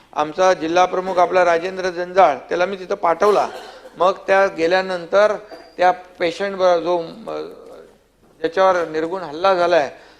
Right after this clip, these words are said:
त्याच्याशी देखील मी फोनवर बोललो. त्याला फोनवर बोलताही येत नव्हतं नीट, पण त्याला मी सांगितलं, "बा, सरकार तुमच्या पाठीशी, तुझ्या मागे उभा आहे, काळजी करू नको, पालकमंत्री स्वतः जाणार आहेत." आणि त्यामुळे अतिशय दुर्दैवी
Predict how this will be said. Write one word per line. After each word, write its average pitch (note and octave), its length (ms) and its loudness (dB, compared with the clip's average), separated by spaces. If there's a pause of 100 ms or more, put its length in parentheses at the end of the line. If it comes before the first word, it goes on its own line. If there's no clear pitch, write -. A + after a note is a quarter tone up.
(100)
त्याच्याशी F#3+ 400 -2
देखील G3+ 340 -2
मी G#3 160 -4
फोनवर G3+ 440 -4
बोललो. F3+ 400 0
त्याला E3+ 220 -2
फोनवर F#3+ 400 -2
बोलताही F3 440 0
येत F#3 140 0
नव्हतं E3 300 -4
नीट, F3+ 180 -6 (460)
पण E3+ 60 -14
त्याला F3 260 -2
मी F#3+ 140 -4
सांगितलं, F3+ 440 -4
"बा, F#3 100 -2
सरकार D#3 380 -4
तुमच्या F3+ 320 -6
पाठीशी, E3 420 -4
तुझ्या D#3+ 240 -8
मागे D3 280 -12
उभा E3+ 300 -2
आहे, G3+ 100 2
काळजी D3 320 -8
करू E3+ 240 -10
नको, F3 340 -6 (380)
पालकमंत्री F3 580 -2
स्वतः D#3+ 280 -6
जाणार D#3+ 340 -2
आहेत." F#3 180 2 (440)
आणि F3+ 260 -4
त्यामुळे G3 440 2
अतिशय G#3 760 0
दुर्दैवी F3+ 840 0